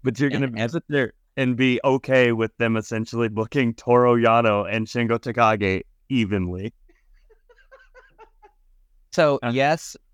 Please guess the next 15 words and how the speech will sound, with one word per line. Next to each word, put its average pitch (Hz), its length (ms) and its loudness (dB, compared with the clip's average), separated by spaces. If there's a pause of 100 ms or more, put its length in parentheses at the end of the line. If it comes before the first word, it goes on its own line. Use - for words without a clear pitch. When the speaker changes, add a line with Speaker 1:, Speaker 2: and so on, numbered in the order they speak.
(160)
Speaker 2:
I 139 160 2
just 139 240 -6
wish 135 240 -6
it 113 80 -6
was 120 160 0
on 110 160 2
the - 100 -4
opposite 104 580 -2
end 95 260 -2
of 87 100 -10
the 90 100 -10
scale. 95 640 -4
<laughs> - 40 -20 (2250)
But, 110 460 2 (1300)
no, 123 340 -2